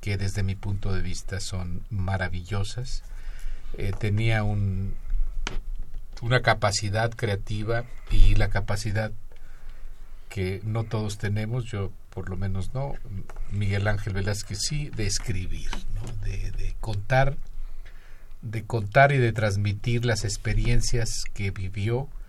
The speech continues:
de una manera admirable, ¿no? Como cualquier escritor, como Truman Capote, como, ¿no? Como tantos y tantos persona-, escritores, ¿no?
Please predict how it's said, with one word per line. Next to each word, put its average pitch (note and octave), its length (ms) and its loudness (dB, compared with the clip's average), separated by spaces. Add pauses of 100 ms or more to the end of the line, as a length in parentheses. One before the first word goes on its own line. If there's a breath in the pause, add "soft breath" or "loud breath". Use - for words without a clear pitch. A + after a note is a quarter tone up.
(380 soft breath)
de G#2+ 160 -2
una B2+ 240 4
manera A2 600 2 (480)
admirable, F#2 680 -6
¿no? A#2+ 120 -6
Como G#2+ 260 -2
cualquier C3+ 460 -2 (260)
escritor, - 640 4
como F#2+ 460 -4
Truman G#2+ 320 -6
Capote, G#2 560 -4
como, F#2 400 -10 (500)
¿no? F#2+ 280 -8 (720 soft breath)
Como A2+ 240 2
tantos C#3+ 340 8
y B2 80 4
tantos B2+ 320 4
persona-, A2+ 500 2
escritores, G#2+ 680 0
¿no? A#2+ 240 2